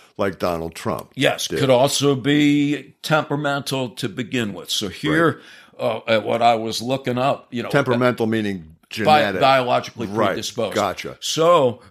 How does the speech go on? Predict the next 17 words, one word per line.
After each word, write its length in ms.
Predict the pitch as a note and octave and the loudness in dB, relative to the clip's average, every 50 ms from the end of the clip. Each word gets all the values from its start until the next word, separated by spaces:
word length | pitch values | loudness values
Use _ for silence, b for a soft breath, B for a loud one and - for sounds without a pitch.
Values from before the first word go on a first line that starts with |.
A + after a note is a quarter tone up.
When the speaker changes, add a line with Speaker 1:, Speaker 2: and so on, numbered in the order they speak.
| B _ | B _
Speaker 2:
uh, 180 | B2 A#2+ A#2 A2+ - | 4 4 4 4 2
we 220 | A2+ A#2 B2 B2 A#2 | 0 2 2 2 2
know, 340 | A#2 B2 C3+ D3+ D#3 D#3 | 2 0 0 0 0 -2
for 240 | C#3+ - - C3+ B2+ | -4 -6 -6 -4 -4
example, 540 | A#2 G#2 G2+ A#2 A2+ A#2 A2 - A#2 A2 F#2+ | -4 -2 -2 0 0 0 0 0 0 -2 0
that 280 | F2+ G#2 G2+ F2+ - - | 0 0 0 0 -2 -6
the 80 | - - | -8 -6
heritability 880 | - A#2+ C3+ C#3+ C#3+ C#3 B2+ A2+ G2 A#2 A#2 A2+ A#2+ A2 G#2+ G2+ - | 2 4 4 6 6 4 2 0 0 -4 -4 -2 -4 -6 -6 -8 -8
quotient 720 | - - G#2 G2+ G2+ G#2 F#2 - - G2 F#2 F2 - _ - | -8 -4 -4 -2 -2 -2 -4 -4 -4 -4 -6 -8 -10 _ -18
for 200 | - - G2+ F#2+ | -10 -8 -8 -8
pathological 800 | - - A2 G#2 G2+ - G#2+ F#2 F#2+ G2+ G2+ F#2+ F#2 - - F#2+ F#2 | -2 2 4 4 4 4 0 -4 -4 -4 -4 -4 -6 -8 -8 -10 -8
narcissism 880 | E2+ F#2 F#2+ F#2 F2+ - - - - - - G#2+ F#2 F2+ F#2 F#2+ E2+ - - _ _ _ _ _ _ - | -6 -6 -6 -4 -2 -2 -2 0 0 0 0 0 -2 -2 -2 -4 -4 -8 -12 _ _ _ _ _ _ -8
is 280 | - A2+ A2 - - | -2 -2 -2 -2 -2
relatively 680 | F2 G#2+ A2 A2 A2+ G#2 - - A2 G2 F2+ G#2 G2+ F#2 | -2 -2 0 0 0 -2 -2 -2 -2 -2 -2 -4 -6 -4
high. 440 | F#2 G#2 G2 F2+ F2 G2 A#2 A2 - b b b b b b _ | -2 -2 -2 -2 0 -2 -2 -2 -4 b b b b b b _
English 340 | - C#3 C#3 D3 C#3 - - | -4 0 2 2 2 0 2
translation, 920 | - C3 A#2+ A2+ G2+ - A#2+ B2+ D#3 F#3+ G3+ - - A#2+ A#2+ A2 A2+ | 0 0 0 0 0 0 0 2 2 2 2 0 0 0 -2 -4 -6